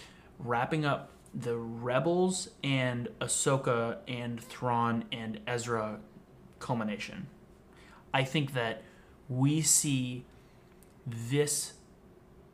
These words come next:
thread come to an end, right? We have all these threads that we're weaving together, and I think these all tie together to reach a finale in the Ahsoka series with Thrawn, which from there could lead to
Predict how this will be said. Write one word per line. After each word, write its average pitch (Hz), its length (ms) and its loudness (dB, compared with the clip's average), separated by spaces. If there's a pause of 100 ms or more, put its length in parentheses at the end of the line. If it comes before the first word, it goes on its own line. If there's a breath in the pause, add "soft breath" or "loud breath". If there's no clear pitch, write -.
thread 135 460 0
come 120 220 -2
to 113 140 -6
an 107 80 -4
end, - 220 -10 (120)
right? 123 280 0
We 131 100 0
have 131 180 2 (100)
all 151 160 6
these 165 240 -2
threads 151 340 0
that 123 140 -4
we're 123 80 -6
weaving 165 460 0
together, 160 560 0 (300 loud breath)
and 123 120 -2
I 127 140 0
think 135 340 -2 (420 loud breath)
these 156 280 0
all 156 200 4
tie - 400 -6
together 131 520 -2
to - 120 -8
reach 131 300 -4
a 123 60 -6
finale 123 840 -2
in 123 160 -4
the 120 120 -2
Ahsoka 127 460 -4
series 113 380 -6
with 110 120 -12
Thrawn, 107 760 -2 (1400 loud breath)
which 135 240 2
from 117 440 -2
there 147 520 4 (120)
could 131 320 0
lead 135 400 2
to 113 480 -2